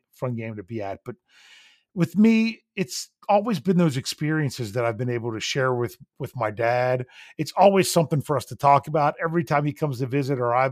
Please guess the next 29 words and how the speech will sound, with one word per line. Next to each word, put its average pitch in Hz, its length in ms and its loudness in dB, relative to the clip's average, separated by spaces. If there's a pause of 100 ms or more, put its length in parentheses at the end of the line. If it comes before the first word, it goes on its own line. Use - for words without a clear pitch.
or 123 160 0
I'm 131 140 0
at 123 80 -2
his 123 180 -4
house 123 200 -2
to 123 100 -12
visit, 127 340 -4 (440)
our 135 120 6
first - 300 -4
conversation 135 720 -4
generally 147 400 2
goes, 139 420 0
steers 131 560 -4 (300)
towards 147 300 -2
the 123 60 -12
Steelers. 135 640 -2 (420)
Of - 160 -8
course, 156 240 0
he's 131 140 0
always 127 220 4
asking 127 360 2
what 127 120 4
I 120 40 2
think 120 220 -4
about 123 300 0
with, 113 160 -6 (180)
with 135 200 -8
stuff - 320 -4
with - 180 -8